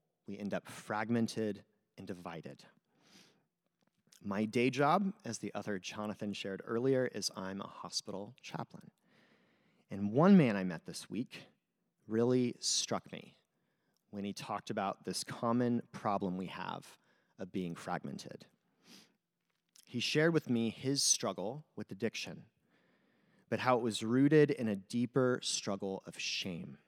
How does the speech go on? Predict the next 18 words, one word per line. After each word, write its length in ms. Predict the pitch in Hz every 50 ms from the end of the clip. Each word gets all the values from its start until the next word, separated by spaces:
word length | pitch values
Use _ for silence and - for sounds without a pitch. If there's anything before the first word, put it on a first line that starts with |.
| _ _ _ _ _ _ _ _ _ _ _ _ _ _ _ _ _ _ _ _ _ _ _ _ _ _ _ _ -
In 80 | 104 110
a 40 |
poignant 500 | - - - - 190 202 208 165 117 87
moment, 420 | 92 85 82 85 85 87 90 - - _ _ _
he 240 | _ - - - 135
said 320 | 123 - - 131 117 110 107
with 140 | 107 -
tears, 600 | - - - - 98 - - - - - - - - _ _ _ _ _ _ _ _ _ _ _ _ _ _ _ _ _ _ _ _ -
"I'm 200 | 113 107 107 104
four 580 | - - - - 139 135 139 147 151 151 147 - - 113
different 440 | - 117 101 - - 113 107 104 - _ _ _
people. 480 | - - - 101 - 85 - - - _ _ _ _ _ _ _ _ _ _ _ _ _ _ _ _ _ _ _ _ _ _ _ _ _ _ - _ -
There's 240 | 110 101 - -
who 180 | - 147 147 156
I 80 | 160 165
am 160 | 175 175 180
at 100 | - -
work 380 | 101 98 - - _ - -